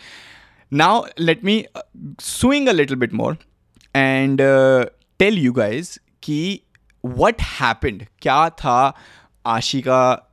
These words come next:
लीव करना शो को and, uh, हिमानी का आना इस शो में। For the, those who don't know,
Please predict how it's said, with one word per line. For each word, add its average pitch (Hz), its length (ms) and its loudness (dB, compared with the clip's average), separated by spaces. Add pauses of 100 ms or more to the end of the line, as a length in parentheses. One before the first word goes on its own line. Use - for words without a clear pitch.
(200)
लीव 127 380 0
करना 117 400 -2
शो 113 260 -2
को 113 340 -2
and, 113 300 -2
uh, 113 280 0 (120)
हिमानी 113 400 -2
का 120 140 -2
आना 107 380 -6
इस 104 100 -6
शो 101 180 -8
में। 107 180 -8 (800)
For 131 180 0
the, 120 200 -2
those 131 320 2
who 160 80 4
don't 127 280 2
know, 127 120 -2